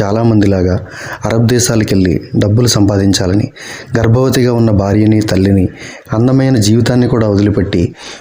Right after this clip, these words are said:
ఇంకో యువకుడితో పాటు బయలుదేరి సౌదీ అరేబియా చేరతాడు.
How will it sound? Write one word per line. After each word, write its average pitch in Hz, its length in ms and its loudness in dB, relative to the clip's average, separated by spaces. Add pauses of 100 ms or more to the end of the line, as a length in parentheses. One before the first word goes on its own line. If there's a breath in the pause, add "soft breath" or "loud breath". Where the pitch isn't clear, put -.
(140 loud breath)
ఇంకో 117 220 2
యువకుడితో 113 500 0
పాటు 113 280 0
బయలుదేరి 98 680 2
సౌదీ 113 340 2
అరేబియా 110 380 2
చేరతాడు. 90 500 0